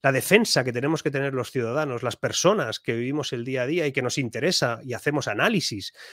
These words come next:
de nuestra realidad inmediata y que la compartimos con otra gente, deberíamos de empezar a poner las luces más largas.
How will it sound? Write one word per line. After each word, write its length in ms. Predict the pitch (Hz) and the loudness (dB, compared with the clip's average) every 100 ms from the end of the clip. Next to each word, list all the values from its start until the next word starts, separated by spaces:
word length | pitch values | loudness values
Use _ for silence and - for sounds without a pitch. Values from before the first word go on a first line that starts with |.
| - | -14
de 180 | - 123 | -6 -4
nuestra 280 | 120 120 110 | -2 -2 -4
realidad 400 | 110 107 127 165 | -4 -4 -2 0
inmediata 640 | 160 151 143 214 180 143 | 2 2 2 0 0 -4
y 80 | 135 | -4
que 120 | - | -6
la 160 | 113 113 | -4 -4
compartimos 640 | 135 127 117 - 185 165 | -4 -2 -4 -2 -2 -2
con 160 | - 117 | -2 -6
otra 200 | 127 156 | -2 -2
gente, 420 | - 180 156 160 - _ _ _ _ _ _ _ | 0 0 0 -6 -6 _ _ _ _ _ _ _
deberíamos 560 | - 131 120 135 196 156 | -4 -2 0 2 2 2
de 440 | 165 202 196 143 _ _ _ _ _ _ _ _ | 0 0 -2 -6 _ _ _ _ _ _ _ _
empezar 320 | 147 131 123 | -4 -4 -2
a 60 | 160 | 0
poner 220 | 175 170 | 2 2
las 100 | 170 | 2
luces 240 | 151 202 | 0 0
más 160 | 185 196 | 0 0
largas. 540 | 120 131 131 92 - | 2 2 0 -10 -18